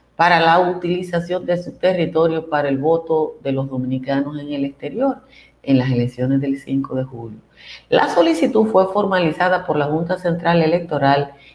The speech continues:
y canalizada por la Embajada Dominicana. La misiva, que está firmada por el presidente de la Junta, Julio César Castaños,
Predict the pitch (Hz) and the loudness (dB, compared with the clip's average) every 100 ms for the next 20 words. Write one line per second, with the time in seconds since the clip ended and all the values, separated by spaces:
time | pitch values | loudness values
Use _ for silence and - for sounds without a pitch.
0 | _ 202 202 151 277 131 156 170 180 135 | _ 0 4 4 4 4 4 2 2 2
1 | 127 123 127 139 147 139 139 139 139 180 | 2 2 0 2 2 2 0 0 0 0
2 | 170 - - - - - 113 123 123 254 | 0 -4 -12 -20 -20 -4 0 0 0 2
3 | 233 160 123 - 123 135 135 135 131 131 | 2 0 -4 -6 -6 -2 0 2 2 0
4 | 123 123 123 - - 131 117 120 117 139 | -2 0 -2 -6 -12 -16 -10 -8 -6 -4
5 | 151 156 180 196 135 127 120 123 131 135 | -2 -4 -6 -6 -4 -4 -6 -10 -12 -12
6 | - 170 - 214 160 135 135 | -10 -10 -4 -2 0 0 -2